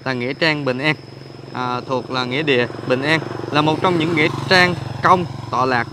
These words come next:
tại phường Bình An, thành phố Dĩ An, tỉnh Bình Dương. Trước năm một nghìn chín trăm bảy mươi lăm, đây là một nghĩa trang quân đội thuộc quản lý của quân lực Việt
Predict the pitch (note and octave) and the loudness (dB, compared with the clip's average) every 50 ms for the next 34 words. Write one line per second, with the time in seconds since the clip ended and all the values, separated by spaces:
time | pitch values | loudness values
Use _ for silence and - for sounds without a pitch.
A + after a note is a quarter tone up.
0 | - - A#2 B2 A#2 A#2 C#3+ C#3 C3+ B2+ B2 B2+ B2+ A#2+ A#2 D#3 E3 D#3+ D#3 C#3+ | -4 -4 -4 -2 0 0 2 2 2 0 -2 -6 -6 -4 -2 0 0 0 0 -2
1 | - C#3 A#2 A2+ A2 - - C3+ C#3+ D3+ D#3+ F3 G3 F#3+ D#3 B2 A#2+ A#2 B2+ C#3+ | -4 -6 -6 -8 -10 -12 -6 -2 0 2 2 2 2 0 -4 -6 -6 -4 -2 -2
2 | D#3 D3+ D3+ D3 C3 - - A2+ A#2+ C#3+ D#3 D3+ C#3 B2 A#2+ A2+ C#3 D#3+ E3 D#3+ | 0 0 -2 -2 -6 -8 -8 -8 -8 -8 -6 -6 -6 -4 -2 0 2 2 2 0
3 | C3 - - - - - - - - - - - - - - - - - - - | -2 -8 -20 -20 -20 -20 -20 -20 -20 -20 -20 -20 -20 -20 -20 -20 -20 -20 -20 -20
4 | - - - - - - - - - - - - G#3 A#3 G#3 F#3 E3+ E3 D3+ C#3 | -20 -20 -20 -20 -20 -20 -20 -20 -20 -2 4 6 6 6 6 4 4 4 2 2
5 | C#3 B2+ F3+ G3 F#3 F3+ E3 D3+ D#3 F3+ F#3 E3+ E3+ D#3+ D#3+ D#3 D3+ D3+ E3 E3+ | 2 0 -2 0 0 0 2 2 2 2 4 2 2 2 0 -2 0 4 6 6
6 | F3 E3 D3+ B2+ B2+ B2+ A#2+ B2+ C#3+ C#3+ D3+ D3 F#3+ F3 E3+ E3 D#3 E3 E3 D#3 | 6 6 4 2 0 -2 -4 -2 -2 -4 0 2 2 2 4 4 2 0 2 4
7 | C3+ A#2+ A#2+ B2 C3 - - - - - - - - - - - - - - - | 4 4 4 2 0 -2 -8 -12 -12 -12 -14 -14 -14 -14 -14 -12 -12 -10 -8 -8
8 | - - - - - - - - C#3+ C#3 C#3+ - - - - - - - C3 C3+ | -8 -6 -6 -6 -6 -4 -2 0 2 2 2 0 -4 -8 -8 -8 -4 -2 -2 0
9 | C#3+ E3+ F3 F3+ F#3 G#3 G#3+ - - - - - - - B2+ A#2+ A#2 B2+ D3 D3+ | 2 4 4 6 4 4 2 -2 -10 -14 -16 -10 -6 -4 -2 -2 -2 -2 -2 -4
10 | D3 - - E3+ F3 E3+ D#3+ C#3 A#2+ - - - - - C3+ | -6 -2 2 2 2 4 4 2 2 0 -4 -8 -4 -4 -4